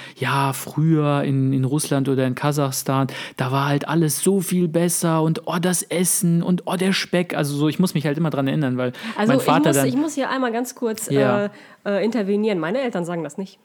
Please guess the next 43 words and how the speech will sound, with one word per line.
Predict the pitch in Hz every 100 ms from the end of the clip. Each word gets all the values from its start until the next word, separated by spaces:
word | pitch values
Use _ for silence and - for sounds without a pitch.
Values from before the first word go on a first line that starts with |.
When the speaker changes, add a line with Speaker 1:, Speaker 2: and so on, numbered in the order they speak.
| _
Speaker 2:
<laughs> | - - - - 254 - 277 - 311 - 285 - 254 -
Speaker 1:
Okay, | - 135 147 156 170 147
gut, | 151 127
dann, | 139 151 151
äh, | - 139 139 135
meine | 135 123 131
Eltern. | 139 156 185 190 208 -
<laughs> | 165 127 240 - 202 440 508 392 - - - - - -
Auf | 165 165
jeden | 185 202
Fall, | 190 165 170 -
äh, | 160 160
ich | 165
muss | 185 185
mich | 160
einfach | 156 151
so | 147
dran | 143 147
erinnern, | 147 165 139
mein | 131
Vater, | 160 165 135
der | 135 135 135
sagt | 135 147
so | -
öfter, | 143 - 156
„Oh, | - 165
und | 175 170
der | 170
Speck, | 165 - 180 175 -
den's | 170 -
da | 165 160
gab, | 165 156 156
und | 156
da | 151
war | 160
so | 151
richtig | 151 185 - 170 151
Sch-, | - 208 156
Speck | - 190 190 -
drauf | 160 160
und | 165
das | 156 160
waren, | 160 156